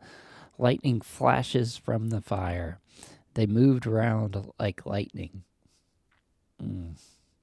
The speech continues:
There were four wheels bes-, beside the creatures. The wheels were within each other and full of eyes,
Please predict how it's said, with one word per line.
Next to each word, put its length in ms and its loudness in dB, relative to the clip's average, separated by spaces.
There 120 8
were 140 4
four 460 4
wheels 540 4
bes-, 460 -12
beside 600 4
the 80 4
creatures. 720 -2
The 100 4
wheels 440 6
were 160 6
within 340 4
each 240 2
other 300 -2
and 200 2
full 460 6
of 100 8
eyes, 800 6